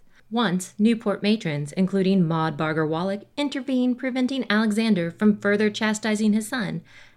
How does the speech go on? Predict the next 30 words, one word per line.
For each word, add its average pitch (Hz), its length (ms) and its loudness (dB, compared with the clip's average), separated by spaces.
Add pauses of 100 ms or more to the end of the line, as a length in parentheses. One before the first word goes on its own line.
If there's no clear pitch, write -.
at 220 140 0
a 226 100 0
tennis 143 520 -4
tournament. 165 500 -2 (380)
Frank 190 400 -2 (100)
is 156 140 -4
determined 170 760 0
not 185 400 0
to - 100 -12
have 147 220 -8
his 147 200 -6
day 160 360 -2 (160)
ruined. 151 480 -2 (840)
In 190 200 0
Rosemary 170 540 0
Hall, 196 460 -4
Pointel 254 640 -6
escorts 233 440 -6
down 226 180 -2
the 240 160 -2
aisle 220 320 -2
the 214 140 0
maid 208 260 4
of 214 80 -4
honor 208 500 -2
and 214 160 0
sister 165 380 -6
of 175 80 -6
the 196 80 -2
bride, 202 400 -4